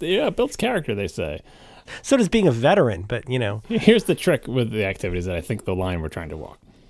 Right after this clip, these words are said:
Speaker 2: Yeah.
Speaker 1: I want, you know, uh, my, again, mostly motiva-, motivated by my wife. It's good for kids to be exposed to all sorts of different things. Maybe you really like soccer. Maybe you really like knitting. Maybe you really like art class. But you don't know until you try it. So you,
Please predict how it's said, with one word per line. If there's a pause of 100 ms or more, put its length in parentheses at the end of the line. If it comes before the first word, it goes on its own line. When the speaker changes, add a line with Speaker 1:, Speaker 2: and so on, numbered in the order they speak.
(140)
Speaker 2:
Yeah. (240)
Speaker 1:
I
want, (120)
you
know, (260)
uh, (300)
my,
again,
mostly
motiva-,
motivated
by
my
wife. (360)
It's
good
for
kids
to
be
exposed
to
all
sorts
of
different
things.
Maybe
you
really
like
soccer.
Maybe
you
really
like
knitting.
Maybe
you
really
like
art
class.
But
you
don't
know
until
you
try
it. (400)
So
you,